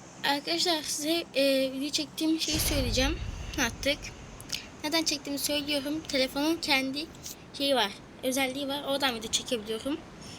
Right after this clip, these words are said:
Hatta böyle sesimi değiştirebiliyorum. Özellikle onunla.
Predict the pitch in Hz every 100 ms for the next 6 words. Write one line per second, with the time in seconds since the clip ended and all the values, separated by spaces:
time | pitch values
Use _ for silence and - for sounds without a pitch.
0 | - - 262 - 277 277 - - 277 262
1 | 262 247 - 247 233 254 247 247 247 247
2 | - 269 - 277 277